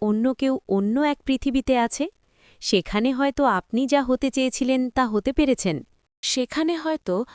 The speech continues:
আপনার নেওয়া প্রতিটি সিদ্ধান্তের ফলাফল ভিন্ন। শুনতে রূপকথার মতো মনে হলেও আধুনিক পদার্থবিজ্ঞান কিন্তু একে উড়িয়ে দিচ্ছে না। মহাবিশ্ব অসীম হলে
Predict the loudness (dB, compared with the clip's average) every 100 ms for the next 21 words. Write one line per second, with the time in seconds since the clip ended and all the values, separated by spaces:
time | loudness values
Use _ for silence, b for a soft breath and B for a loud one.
0 | B -2 -2 -2 -2 0 0 0 -2 -2
1 | -2 -2 -6 -4 -4 -6 -2 -2 0 -4
2 | -4 -4 -4 -4 -4 -4 -2 -2 -4 -10
3 | -16 _ b b b b -4 -2 -2 -2
4 | -2 -2 -4 -2 -2 -2 -2 -2 -2 -2
5 | 0 -2 -2 -2 -2 -4 B B B 2
6 | 2 -2 -2 0 2 2 -2 -2 -2 -2
7 | -2 -2 -2 -4 -4 -6 -4 -4 -2 0
8 | 0 0 -2 -4 -4 -6 -6 -8 -14 b
9 | b b b 0 2 2 0 -2 -2 -2
10 | 0 -2 -2 -4 -2 -2 -2